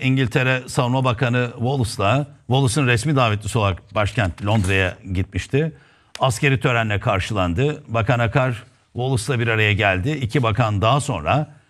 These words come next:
heyetler arası görüşmelere başkanlık etti. Görüşmelerde ikili ve bölgesel savunma konularıyla güvenlik ve savunma sanayindeki işbirliğine ilişkin görüş alışverişinde bulunuldu.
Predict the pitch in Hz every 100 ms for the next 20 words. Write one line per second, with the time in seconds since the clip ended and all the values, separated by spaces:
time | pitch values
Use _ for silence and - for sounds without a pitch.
0 | _ - 131 113 170 139 104 143 135 123
1 | 139 127 123 127 92 - _ - 95 98
2 | - 101 90 82 - - 101 - 82 -
3 | _ _ _ _ _ - _ _ _ _
4 | _ _ _ _ - 127 123 127 123 120
5 | 113 147 135 104 131 135 120 131 127 120
6 | 117 117 135 127 113 135 117 120 123 123
7 | 117 110 107 101 120 135 127 110 117 120
8 | 131 123 127 127 110 135 120 135 - 131
9 | 117 113 107 139 131 175 147 - 123 104
10 | 110 107 113 117 110 - 131 135 147 -
11 | _ _ - 107 135 135 - 127 117 131
12 | 110 135 113 107 - 98 98 95 87 82
13 | 80